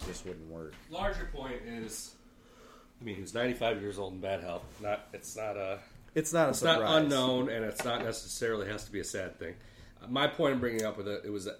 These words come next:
Speaker 2: end of an era.
Speaker 1: Yes, it is an end of an era,
Speaker 2: And it
Speaker 1: and now
Speaker 2: feels weird. It, it's totally coincidental that it's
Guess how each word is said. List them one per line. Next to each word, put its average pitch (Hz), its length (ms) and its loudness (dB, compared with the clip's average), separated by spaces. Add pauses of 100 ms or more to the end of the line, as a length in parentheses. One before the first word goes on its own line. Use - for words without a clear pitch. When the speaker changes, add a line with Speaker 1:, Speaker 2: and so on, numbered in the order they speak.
Speaker 2:
end 107 160 -4
of 113 80 0
an 120 80 2
era. 104 340 0 (280)
Speaker 1:
Yes, 127 320 0
it 123 140 -6
is 135 160 0
an 123 80 -4
end 107 160 -4
of 101 100 -6
an 95 80 -8
era, 98 100 -4
Speaker 2:
And 95 80 0
it 90 120 0
Speaker 1:
and 87 100 -4
now 87 60 -2
Speaker 2:
feels 120 440 4
weird. 113 460 2
It, 110 160 -2
it's 107 320 -4
totally 180 380 4
coincidental 107 680 -2
that 95 280 -2
it's - 380 -6